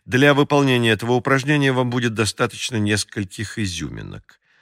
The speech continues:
Прежде всего, у вас возникает намерение посмотреть на еду. Этот факт стоит отметить. Ага, намерение.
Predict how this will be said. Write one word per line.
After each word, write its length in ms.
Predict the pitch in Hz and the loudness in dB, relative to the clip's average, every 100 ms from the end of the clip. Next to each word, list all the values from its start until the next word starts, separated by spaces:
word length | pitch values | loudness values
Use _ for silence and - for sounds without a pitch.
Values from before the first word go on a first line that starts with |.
| _ _ _ | _ _ _
Прежде 340 | 127 139 120 139 | 2 2 4 0
всего, 380 | - 151 160 | 0 2 4
у 40 | 131 | 4
вас 260 | 139 131 | 2 2
возникает 560 | 117 104 107 120 107 98 | -2 -4 -2 0 -2 0
намерение 560 | 92 95 104 104 104 104 | -2 0 0 0 -2 -4
посмотреть 880 | - 110 - 113 - 65 57 - - | -6 -6 -6 -8 -8 -16 -16 -20 -12
на 100 | 76 | -10
еду. 400 | 69 65 55 - _ _ _ _ _ _ _ - | -10 -12 -16 -20 _ _ _ _ _ _ _ -6
Этот 240 | 107 110 | -6 -4
факт 260 | - 156 - | -2 -2 -4
стоит 380 | - 110 120 95 | -4 -2 -2 -4
отметить. 560 | - 76 69 - - _ - | -6 -8 -10 -14 -20 _ -6
Ага, 440 | 143 101 58 62 | -4 -6 -10 -10
намерение. 1040 | 76 127 104 73 64 64 65 69 64 78 | -4 -2 -2 -4 -8 -12 -14 -14 -10 -10